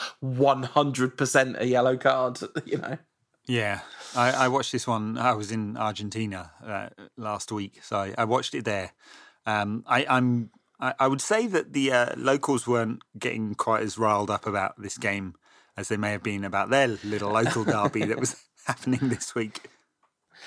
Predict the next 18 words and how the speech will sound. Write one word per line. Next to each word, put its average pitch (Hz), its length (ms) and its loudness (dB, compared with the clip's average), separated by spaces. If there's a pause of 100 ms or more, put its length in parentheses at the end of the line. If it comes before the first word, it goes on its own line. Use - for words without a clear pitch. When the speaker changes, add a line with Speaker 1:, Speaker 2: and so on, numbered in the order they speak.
(320)
Speaker 1:
Um, 202 240 2
you 233 160 0
mentioned, 247 460 0
though, 175 280 4
uh, 147 180 6
Marcus 156 300 -2
Rashford 143 320 -2
not 139 160 0
getting 131 160 0
a 131 60 -4
chance 131 260 -2
to - 80 -8
play 123 220 2
in 127 80 -2
his 123 140 -6
favoured 120 320 0
position, 127 420 -4
but 123 240 0